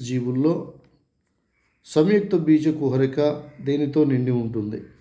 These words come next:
platyhelminthes జీవుల్లో సంయుక్త బీజ కుహరిక దేనితో నిండి ఉంటుంది? ఆన్సర్ మధ్య భ్రూణ కణజాలం. మధ్య భ్రూణ కణజాలం.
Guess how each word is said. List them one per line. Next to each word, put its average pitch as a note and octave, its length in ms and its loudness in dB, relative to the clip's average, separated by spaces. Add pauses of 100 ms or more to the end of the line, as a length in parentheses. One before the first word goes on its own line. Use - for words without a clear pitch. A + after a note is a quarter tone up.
(880)
platyhelminthes C#3+ 1120 2
జీవుల్లో A#2+ 800 -2 (580)
సంయుక్త F3+ 640 2
బీజ D#3+ 400 2
కుహరిక B2 920 -2 (160)
దేనితో D3+ 720 0
నిండి C#3+ 260 0
ఉంటుంది? A#2+ 840 -2
ఆన్సర్ B2 420 -2 (760)
మధ్య D3 680 2
భ్రూణ D#3 440 2
కణజాలం. A#2+ 680 -4 (160)
మధ్య C3+ 460 0
భ్రూణ C#3+ 500 0 (420)
కణజాలం. B2+ 800 0